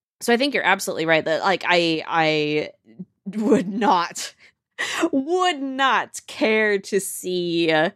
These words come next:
I, I think they've been doing great, obviously, on their own, uh,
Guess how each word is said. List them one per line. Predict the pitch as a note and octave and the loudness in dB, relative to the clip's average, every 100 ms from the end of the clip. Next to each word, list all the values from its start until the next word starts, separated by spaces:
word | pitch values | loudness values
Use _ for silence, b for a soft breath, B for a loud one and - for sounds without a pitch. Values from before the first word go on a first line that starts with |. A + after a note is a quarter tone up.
| _ _ G#3+ | _ _ -2
I, | A#3+ C4 | 2 2
I | |
think | B3 C#4+ C4+ | 0 -2 0
they've | B3 | 2
been | A#3+ A#3 | 2 0
doing | F#3+ B3 E4 D#4 | 0 2 2 0
great, | C4+ D#4+ A#3+ - _ _ _ A3+ | 2 2 2 -8 _ _ _ 0
obviously, | A3+ G3 - C4 B3 | 2 0 -2 -2 2
on | F3+ | 2
their | E3 F3 | 2 2
own, | C#4+ G#4+ B3+ - | 2 -2 -8 -10
uh, | - F#3+ F3 E3+ | 0 2 2 0